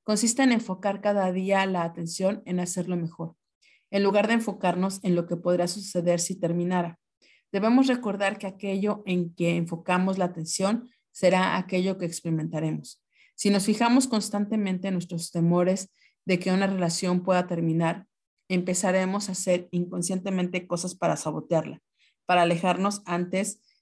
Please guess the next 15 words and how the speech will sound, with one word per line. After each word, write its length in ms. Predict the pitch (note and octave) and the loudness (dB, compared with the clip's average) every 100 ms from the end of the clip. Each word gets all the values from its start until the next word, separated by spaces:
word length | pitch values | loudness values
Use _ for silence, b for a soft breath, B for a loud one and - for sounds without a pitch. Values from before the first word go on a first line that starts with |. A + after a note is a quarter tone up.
| _ | _
de 160 | F3+ F3 | -2 0
que 120 | F3+ | 2
nos 220 | F3 F3 F3 | 0 0 0
veamos 420 | E3+ F3 F#3 F#3 | 2 2 0 -2
demasiado 400 | F3+ E3 E3+ E3+ | -4 -2 -2 0
involucrados 720 | E3+ E3 E3 F3 E3+ F#3 F#3 | 0 -2 -2 0 0 0 -4
y 80 | E3 | -8
experimentaremos 800 | E3 F3+ E3 E3 E3+ F3 F3+ F3+ | -8 -6 -4 -2 -2 -2 -2 -4
resultados 560 | E3+ E3+ E3+ F3 E3 | -8 -6 -4 -4 -2
verdaderamente 680 | E3 E3 E3 E3 E3 D#3+ E3 | -2 0 0 0 0 -2 -4
dolorosos. 680 | D#3+ D3+ D3+ D3+ - - - _ _ _ _ _ _ _ _ _ _ _ _ _ _ - | -6 -6 -6 -10 -12 -18 -20 _ _ _ _ _ _ _ _ _ _ _ _ _ _ 2
Un 420 | A#3+ B3 C4+ - _ _ _ _ _ | 6 6 4 -2 _ _ _ _ _
corolario, 720 | - G#3 G3 F#3+ F#3+ F#3+ - _ _ _ F#3+ F#3 F3+ F#3 - - - F#3+ F#3+ F#3+ F#3 F#3+ G#3+ | 0 2 4 4 4 2 -6 _ _ _ -4 0 0 0 -4 -10 -6 0 2 2 0 -2 -2
<laughs> 0 | |
perdóname, 500 | G3 G3 G3 F#3 | 0 2 2 2